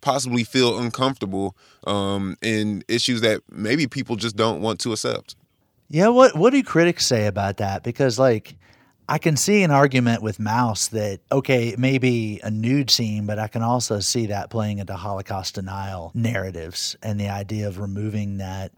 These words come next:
Speaker 2: book, which is in, which encourages empathy with victims to the Holocaust. What, what do critics say about the patterns of books that are being banned?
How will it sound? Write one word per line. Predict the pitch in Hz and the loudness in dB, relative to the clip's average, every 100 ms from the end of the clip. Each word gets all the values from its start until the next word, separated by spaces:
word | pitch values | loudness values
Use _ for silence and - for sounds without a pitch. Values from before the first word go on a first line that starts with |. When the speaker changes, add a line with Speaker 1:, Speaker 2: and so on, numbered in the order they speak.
| - | 6
Speaker 2:
book, | 156 143 | 6 6
which | 123 | 0
is | 117 107 | 0 -2
in, | 120 | -4
which | 110 - 127 | -2 -2 -2
encourages | 110 123 123 104 95 | 2 4 4 0 -6
empathy | 101 127 107 - 95 95 87 _ _ _ _ 123 | -4 -2 -2 -4 -8 -8 -12 _ _ _ _ -6
with | 113 | -4
victims | 120 - 104 92 | -2 -2 -6 -6
to | 95 | -8
the | 90 | -8
Holocaust. | 87 92 95 101 95 113 | -6 -8 -6 -6 -6 -2
What, | 170 131 | -2 -2
what | 170 | -2
do | 254 | -4
critics | - 156 170 - | 0 0 0 -4
say | - 101 | -4 -4
about | 101 98 95 - | -4 -6 -6 -8
the | 101 | -8
patterns | 92 95 95 90 | -6 -6 -6 -10
of | 92 | -10
books | 95 - 107 | -12 -8 -6
that | 95 | -6
are | |
being | 90 95 90 | -8 -10 -10
banned? | 92 90 90 | -10 -10 -12